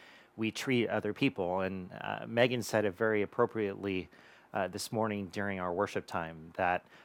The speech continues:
a lot of what we've been talking about over the past, uh, few months have,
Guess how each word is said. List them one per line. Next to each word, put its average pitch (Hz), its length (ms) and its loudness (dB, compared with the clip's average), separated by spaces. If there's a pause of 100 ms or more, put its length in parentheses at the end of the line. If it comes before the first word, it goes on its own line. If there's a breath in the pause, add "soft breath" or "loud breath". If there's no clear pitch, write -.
(120 loud breath)
a 110 60 0
lot 123 200 12
of 135 80 10
what 120 140 8
we've 113 160 0
been 110 100 -2
talking 131 400 6
about 98 240 6
over 95 120 0
the 95 100 -4
past, 98 480 4 (100)
uh, 90 340 -4
few - 240 -6
months 107 360 0
have, 92 260 2